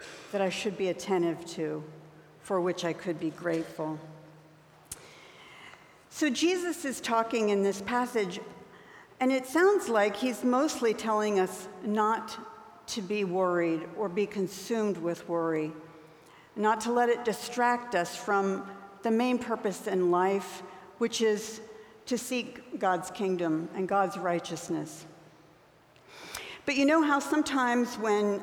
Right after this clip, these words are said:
um, you want to point out to someone a difficult truth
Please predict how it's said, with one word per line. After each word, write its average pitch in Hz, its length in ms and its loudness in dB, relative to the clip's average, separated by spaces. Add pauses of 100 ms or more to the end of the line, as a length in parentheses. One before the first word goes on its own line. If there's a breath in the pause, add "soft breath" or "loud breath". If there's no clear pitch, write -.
um, 170 500 2 (340 loud breath)
you 226 180 0
want 233 360 0
to 240 200 -2
point 247 400 0
out 226 580 0
to 233 100 -4
someone 214 500 2
a 180 80 4
difficult 214 720 0
truth 247 640 -2